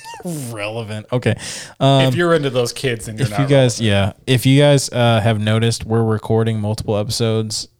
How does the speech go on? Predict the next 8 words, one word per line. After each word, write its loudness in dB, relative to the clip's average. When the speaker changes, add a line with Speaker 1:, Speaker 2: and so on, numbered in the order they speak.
Speaker 1:
uh, -2
a -2
week -4
because 0
there's -2
a -6
potential -4
for -4